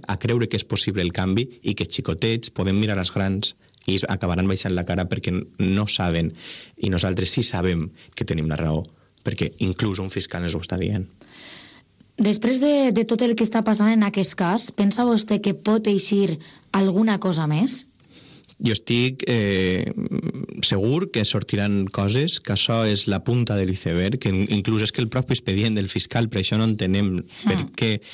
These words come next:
Speaker 1: el fiscal ho arxiva. És que ja no estem demanant que el jutge condene, sinó simplement que investigue. És que, clar, això és la fase prèvia, és a dir, el fiscal directament ha dit que el jutge no investigue. És que en una societat democràtica, en un moment on els polítics estem a la mira,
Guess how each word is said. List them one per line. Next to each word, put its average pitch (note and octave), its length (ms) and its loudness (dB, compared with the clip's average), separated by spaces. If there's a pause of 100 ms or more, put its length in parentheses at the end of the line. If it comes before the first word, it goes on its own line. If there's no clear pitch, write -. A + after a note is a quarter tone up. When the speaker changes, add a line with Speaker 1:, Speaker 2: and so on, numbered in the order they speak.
(120)
Speaker 1:
el F#2+ 80 -2
fiscal F#2+ 400 0
ho G2 80 0
arxiva. G2+ 240 0
És G2+ 160 0
que A2+ 140 -2 (600)
ja B2+ 120 2
no D3+ 100 0
estem D3 180 0
demanant C3+ 380 2
que A#2+ 80 0
el F#2+ 100 0
jutge G#2 300 0
condene, F2 720 0
sinó G#2 240 0
simplement B2 420 0
que C3+ 80 -2
investigue. G#2+ 560 -2 (460)
És - 100 0
que, A#2+ 80 -2
clar, A#2+ 160 0
això G2+ 80 2
és B2+ 80 2
la A#2+ 80 0
fase A#2+ 240 2
prèvia, A2+ 400 0
és - 20 0
a G2 60 2
dir, F#2+ 100 0
el F#2 80 0
fiscal - 380 -2
directament A#2 400 0
ha G#2+ 80 2
dit A#2 80 -2
que - 100 -2
el F#2+ 140 0
jutge A#2 220 0
no A2+ 100 0
investigue. A2 600 -2 (600)
És - 100 -2
que - 80 -2
en A#2 40 2
una A#2 100 2
societat A2+ 340 0
democràtica, G#2+ 600 0
en G#2 60 0
un A2+ 60 2
moment A2+ 240 2
on A2 80 2
els G2 140 0
polítics G#2+ 320 0
estem A2 260 0
a G#2 60 0
la F2+ 100 0
mira, G2+ 440 0